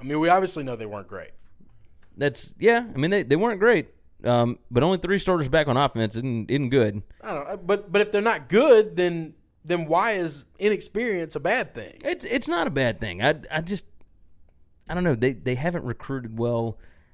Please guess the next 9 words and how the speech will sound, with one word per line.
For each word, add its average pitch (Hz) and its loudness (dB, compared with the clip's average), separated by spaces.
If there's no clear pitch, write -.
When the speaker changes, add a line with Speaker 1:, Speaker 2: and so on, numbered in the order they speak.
Speaker 2:
I 139 0
don't 156 -2
know 143 2
what 135 0
they're 117 0
gonna 110 2
do. 82 -10
So 131 8
five, 180 2